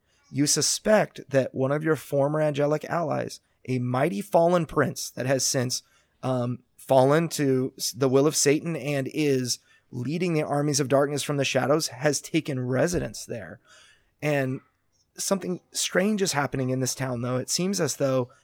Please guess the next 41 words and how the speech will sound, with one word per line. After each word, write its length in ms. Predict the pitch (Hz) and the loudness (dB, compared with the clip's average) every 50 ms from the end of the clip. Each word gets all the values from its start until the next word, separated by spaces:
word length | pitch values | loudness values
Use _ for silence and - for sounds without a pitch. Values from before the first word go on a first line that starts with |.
| _ _ | _ _
the 140 | - 143 - - 139 | -8 -8 -6 -4 -4
evils 400 | 147 151 156 160 175 185 165 185 | -4 -2 -2 -2 -2 -2 0 -2
of 100 | 170 147 | -2 0
the 80 | 151 | -2
human 340 | 135 - 160 151 156 160 151 | -2 -2 -2 -2 -2 -2 -2
realm 440 | 131 127 127 120 120 123 135 170 - _ _ _ _ - - _ _ - | -2 -2 0 0 0 -2 -4 -8 -12 _ _ _ _ -20 -20 _ _ -2
are 140 | 131 135 135 | 0 0 2
manifesting 720 | 131 127 131 139 143 160 175 - - 147 127 - - 147 135 | 2 0 0 0 2 2 2 2 2 2 2 2 0 0 0
in 60 | 131 | 0
the 80 | 131 123 | 0 0
spiritual 480 | - - - 139 147 175 - - 131 | -2 -2 2 4 4 4 4 2 0
realm 200 | 123 127 123 - | 0 0 -2 -2
as 220 | 104 120 - - - _ _ - | -6 -8 -10 -10 -12 _ _ 2
darkness 540 | - 147 151 156 147 - 135 117 - - - - | 6 6 8 6 6 0 -8 -12 -10 -12 -12 -10
that 160 | 117 - - | -12 -10 -6
you, 320 | - 127 127 123 123 120 - _ _ _ _ - | -4 -2 -2 -2 -2 -4 -8 _ _ _ _ -6
uh, 100 | 131 135 | -4 -2
that, 280 | 120 131 127 127 _ - | -2 -2 -2 -4 _ -6
that 200 | 127 123 120 - _ - | -6 -6 -6 -6 _ -6
is 280 | - 139 131 123 - | -2 -2 -2 -2 -4
kind 200 | - - 143 165 | -6 -4 -2 -2
of 100 | 180 - | -2 -2
standing 400 | - - - - 147 143 151 151 143 | -4 -6 -2 0 0 2 2 2 2
in 60 | 139 | 2
your 120 | 139 127 | 2 2
way, 280 | 123 127 165 214 202 - | 4 4 4 4 4 0
and 100 | 139 123 | -4 -8
it's 120 | - - | -8 -10
crippling 480 | - - - 170 - - - 220 175 139 | -8 -2 -2 -2 -2 -2 -4 -4 -4 -4
you. 220 | - 127 123 - _ _ - - _ _ | -6 -6 -8 -8 _ _ -20 -20 _ _
So 460 | - - - 156 143 139 135 - - _ - - - | -6 0 2 4 4 4 4 2 -2 _ -18 -20 -10
you 200 | 139 147 160 151 | -4 -4 -2 -2
have 280 | 135 156 165 165 - | -2 0 -2 -2 -2
to, 320 | - 165 151 139 131 123 - _ _ _ _ _ _ - | -2 -4 -2 -2 -2 -4 -6 _ _ _ _ _ _ -2
um, 460 | 139 139 139 131 131 123 123 127 - - | 0 2 2 2 0 -2 -4 -6 -8 -12
fight 480 | - - - - 147 139 147 190 - - | -18 -12 -6 -2 0 2 2 0 0 -2
the 80 | 196 175 | -4 -4
demons 480 | 139 143 151 151 147 151 147 139 127 - - | -2 -2 -2 0 0 0 0 -2 -2 -6 -6
in 200 | 151 143 131 123 | -4 -4 -4 -4
tactical 600 | - - 139 139 151 165 - - 156 - 143 135 | -6 -6 -6 -4 -6 -6 -6 -8 -8 -4 -4 -4
combat 640 | - - - - 285 - 285 202 143 135 139 - | -4 -6 -10 -6 -4 -4 -2 -2 -2 -4 -4 -6